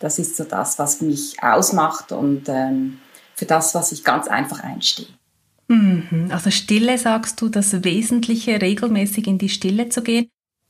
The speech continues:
Speaker 2: Stellen wir uns jetzt Marlene auf dem Meditationskissen vor, jeden Morgen eine Stunde, oder wie läuft das bei dir, in die Stille zu gehen?
Speaker 1: Du darfst das natürlich vorstellen, wie du <laughs> möchtest.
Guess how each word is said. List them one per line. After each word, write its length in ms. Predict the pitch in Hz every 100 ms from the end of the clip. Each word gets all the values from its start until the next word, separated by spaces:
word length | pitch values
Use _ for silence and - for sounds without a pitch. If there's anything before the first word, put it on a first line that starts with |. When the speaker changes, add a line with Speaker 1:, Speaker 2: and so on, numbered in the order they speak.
| _ _ _ _
Speaker 2:
Stellen 400 | - - 220 233
wir 220 | 226 226 233
uns 300 | 214 214 226
jetzt 360 | 202 202 -
Marlene 600 | 208 190 214 226 220 226
auf 260 | 214 190 196
dem 140 | 214
Meditationskissen 1120 | 202 190 202 196 196 190 226 262 - 277 - 262
vor, 240 | - 233
jeden 300 | 220 202 214
Morgen 320 | 190 202 208
eine 220 | 190 190
Stunde, 460 | 202 - 233 294 320 330 233
oder 200 | 226 208
wie 80 |
läuft 360 | 208 165 185 -
das 160 | 196 -
bei 200 | 196 175
dir, 360 | - 180 190
in 120 | 196
die 80 | 196
Stille 480 | 196 - 170 170 202
zu 160 | - 175
gehen? 560 | - - 196 196 196 _ _ _
Speaker 1:
Du 60 | 156 -
darfst 380 | 156 151 -
das 100 | 165 160
natürlich 360 | 151 156 143
vorstellen, 540 | - 180 180 - 175 180
wie 80 |
du 100 | 185
<laughs> 0 |
möchtest. 840 | 208 247 330 - - 349 349 440